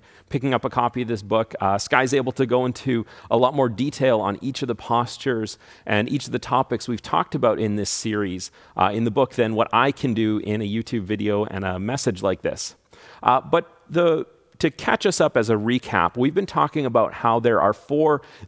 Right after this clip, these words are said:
default postures of how we relate to God. There's life under God, life over God, life for God, and life from God. And for the first four weeks, we explored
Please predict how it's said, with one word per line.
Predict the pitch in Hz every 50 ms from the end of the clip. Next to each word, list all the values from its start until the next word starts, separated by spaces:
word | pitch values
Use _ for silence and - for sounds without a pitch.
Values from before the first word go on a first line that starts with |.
| - 107 85
default | - 143 160 165 160 - - 156 147 143 - -
postures | - - - 135 127 117 117 - - - 117 110 104 95 - -
of | 101 -
how | - - - 127 117 117 117 123
we | 123 107 113 107 107 107 92 -
relate | - 113 104 101 95 98 90 -
to | - 98
God. | 87 92 92 90 87 85 - - - _ _ _ - - - -
There's | - 135 123 107
life | 131 123 120 113 - -
under | 135 147 165 175 180 180
God, | 160 156 156 143 147 147 147 147
life | - 107 110 107 110 - -
over | 131 151 156 147 147 151
God, | 139 135 131 127 127 127 110
life | 113 104 107 107
for | - - - 156 151 143 143
God, | 135 135 123 120 127 123 - -
and | 110 104
life | 107 110 107
from | - - 139 131 139 143
God. | 113 110 101 104 107
And | 117 120
for | - 151
the | 139
first | - - 190 180 170 - - -
four | 170 139 131
weeks, | 151 160 143 - -
we | 127 131 127
explored | 120 - - - - - 147 151 151 143 139 131